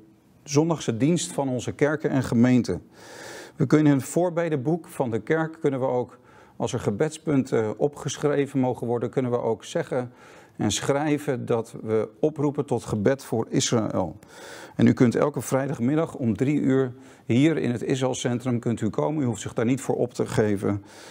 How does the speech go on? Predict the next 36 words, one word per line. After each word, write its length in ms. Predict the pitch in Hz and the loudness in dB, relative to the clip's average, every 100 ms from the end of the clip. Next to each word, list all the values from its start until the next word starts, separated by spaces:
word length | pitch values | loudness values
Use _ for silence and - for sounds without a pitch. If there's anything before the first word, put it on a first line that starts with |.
| - | -12
want 220 | - 117 - | -2 -2 0
elke 340 | - 139 127 | 0 0 -2
vrijdagmiddag 600 | - 120 117 113 113 113 | -2 0 0 0 0 2
om 120 | 101 | 0
drie 280 | 95 113 113 | 4 4 4
uur 300 | 110 101 - | 4 4 2
is 200 | 110 - | 0 0
hier 340 | 110 104 101 - - - - _ | 4 4 4 -2 -16 -20 -20 _
een 180 | 302 101 | 2 6
bidstond 580 | 113 120 - 113 104 95 | 6 4 2 2 0 -2
om 220 | - 110 | 0 2
met 160 | 110 113 | 2 0
elkaar 400 | 110 113 104 104 | -2 -2 -2 -2
ook 240 | 101 - | -4 -4
de 80 | - | -4
Bijbel 320 | 107 143 139 | -2 -2 -2
te 140 | 131 | -4
openen, 540 | 120 110 107 107 104 95 | -2 -2 -2 -4 -2 -2
een 80 | 101 | 0
lied 300 | 127 127 - | 2 0 -2
te 120 | 113 | 0
zingen 280 | 110 104 101 | 0 0 -2
en 140 | 98 | -4
samen 420 | - 139 151 143 | 0 0 0 -2
ook 180 | 123 107 | -2 -4
te 100 | 101 | -6
bidden 420 | 95 120 117 113 - - - - - - | -2 0 0 -2 -8 -20 -20 -20 -20 -6
en 220 | 110 101 | -2 -2
voorbeden 680 | - 160 160 131 127 123 | -2 0 0 0 -2 -4
te 100 | 110 | -6
doen 280 | 127 107 113 | -4 0 0
voor 180 | - 98 | -2 -4
het 120 | 98 | -4
volk 280 | - 120 110 | -2 -2 -2
van 180 | - 104 | -4 -4
Israël. 480 | - 82 78 - | -2 -2 -4 -6